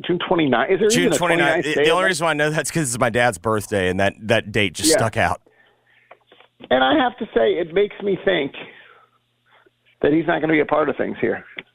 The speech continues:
Speaker 1: Um, makes me think that it, that the timeline is not going to be the Memphis basketball timeline. It's going to be the California <laughs> criminal courts timeline. And,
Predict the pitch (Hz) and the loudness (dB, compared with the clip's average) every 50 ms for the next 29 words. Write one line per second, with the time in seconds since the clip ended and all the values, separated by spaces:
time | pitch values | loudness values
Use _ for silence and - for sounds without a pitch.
0 | _ - - - 131 131 123 120 127 117 110 117 110 104 - _ _ - - - | _ -8 -2 0 2 2 2 2 2 0 0 -2 -4 -6 -10 _ _ -20 -20 -20
1 | - - - - - - - 135 147 151 - - 156 156 139 - 156 156 147 131 | -20 -20 -20 -20 -12 -4 0 0 0 0 -2 -2 -2 -2 0 0 0 0 0 -2
2 | - 127 135 127 - - - _ _ - - - - - _ _ _ - 185 175 | 0 0 0 0 0 -4 -10 _ _ -20 -20 -20 -20 -20 _ _ _ -4 -4 -2
3 | - 190 196 - - 175 - - 190 208 233 240 226 208 202 180 160 160 - - | -2 -2 -4 -2 -4 -8 -4 0 0 0 2 2 2 0 0 2 0 0 0 0
4 | 160 165 170 - - - 151 156 156 139 143 143 147 147 147 143 139 131 131 139 | 0 0 0 0 -2 -2 -2 0 0 0 0 0 2 0 2 0 0 0 0 0
5 | 139 143 143 - - 131 139 147 - 151 127 135 131 135 - - 143 147 143 135 | 0 -2 -2 0 0 0 0 0 -2 -4 -2 0 0 0 0 -2 -4 -4 -4 -6
6 | - - - - _ _ _ _ _ _ _ _ _ _ _ _ - - 127 - | -6 -6 -6 -6 _ _ _ _ _ _ _ _ _ _ _ _ -4 -4 -2 0
7 | - 160 156 139 143 135 135 139 127 131 - - 131 139 135 - - 143 131 - | 0 0 0 0 0 0 0 0 0 0 0 0 0 0 0 0 -2 -2 0 0
8 | 147 127 - - - - - - - - 143 143 139 127 127 - _ _ - - | -2 -2 -4 -8 -18 -18 -10 -4 -2 0 0 0 0 -2 -4 -8 _ _ -6 -2
9 | 160 156 123 - - - - _ _ _ - - 104 101 95 87 87 71 80 87 | 0 0 0 -2 -6 -18 -20 _ _ _ 0 0 0 0 0 -2 -4 -4 -6 -8
10 | - _ _ _ - - - - - - - - - - _ - 139 135 131 127 | -10 _ _ _ -20 -20 -16 -16 -14 -16 -16 -18 -20 -10 _ 0 2 2 4 2
11 | 127 127 123 120 117 - | 2 0 0 -2 -6 -6